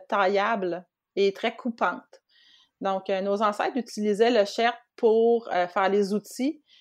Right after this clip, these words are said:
euh, des outils pour dégraisser les peaux, euh, pour les pointes de flèches, pour les pointes de harpons, pour pêcher.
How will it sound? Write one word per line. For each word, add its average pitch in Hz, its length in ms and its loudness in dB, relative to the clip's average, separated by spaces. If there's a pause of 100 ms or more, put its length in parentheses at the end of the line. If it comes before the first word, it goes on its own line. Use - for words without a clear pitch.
(180)
euh, 185 220 2
des 190 220 0
outils 208 240 -4
pour 202 200 -2
dégraisser 208 840 2
les 202 240 4
peaux, 262 380 -2 (100)
euh, 202 140 0
pour 196 180 -2
les 196 160 2
pointes 208 420 -2 (100)
de 196 80 2
flèches, 233 600 -4
pour 190 140 -4
les 196 140 0
pointes 208 420 -4 (120)
de 175 200 -2
harpons, 180 800 -2 (100)
pour - 200 -6
pêcher. 190 640 -2